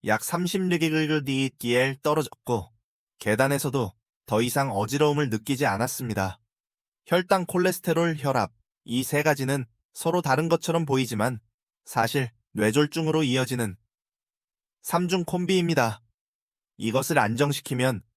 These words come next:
위험의 절반 이상을 관리하게 되는 셈입니다. 이제 첫 번째 자연적 해결책을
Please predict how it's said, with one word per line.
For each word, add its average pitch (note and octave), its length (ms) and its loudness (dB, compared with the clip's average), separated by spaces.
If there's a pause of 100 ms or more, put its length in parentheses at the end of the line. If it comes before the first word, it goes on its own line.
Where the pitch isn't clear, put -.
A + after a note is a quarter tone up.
(180)
위험의 C3+ 420 2
절반 C#3 400 2
이상을 C#3 380 0
관리하게 B2+ 500 0
되는 A#2+ 280 -2
셈입니다. A2+ 640 -2 (520)
이제 A2+ 380 2 (240)
첫 D3+ 200 -2
번째 C#3+ 440 0 (140)
자연적 B2+ 520 0
해결책을 C#3+ 640 0